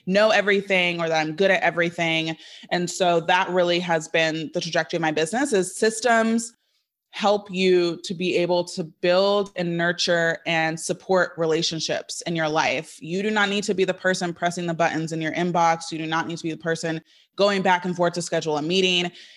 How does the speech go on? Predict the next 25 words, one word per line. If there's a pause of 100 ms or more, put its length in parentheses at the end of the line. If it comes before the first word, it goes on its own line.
(120)
Your
systems
can
do
that
for
you. (120)
Um,
and
I
really,
really
preach
that, (500)
you
know,
systems
are
there
to
support
you,
not
suffocate
you.